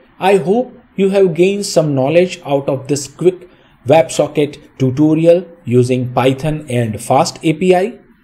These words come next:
The code used in this video is available on my GitHub and the link of it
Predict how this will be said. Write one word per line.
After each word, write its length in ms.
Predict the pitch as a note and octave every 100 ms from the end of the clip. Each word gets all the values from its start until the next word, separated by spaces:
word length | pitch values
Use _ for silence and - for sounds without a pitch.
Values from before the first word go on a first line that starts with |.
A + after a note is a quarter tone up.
| _ _ _
The 120 | C#3 B2+
code 520 | D#3+ F3 A#3+ C4 - - -
used 480 | C#3+ G#3+ A#3 A3 - F3
in 160 | F3
this 180 | F3 E3+
video 520 | C3+ D3+ E3 F3 F3
is 240 | D3+ C#3 C3+
available 560 | C#3+ C#3+ C#3+ C3 C#3 C#3
on 200 | C#3 C3
my 200 | B2 A#2+
GitHub 600 | A#2 C3 B2+ E3+ G3+ - -
and 240 | - C3+ C3+
the 80 | B2+
link 320 | C3+ E3+ -
of 220 | C3 B2
it 240 | C3+ D#3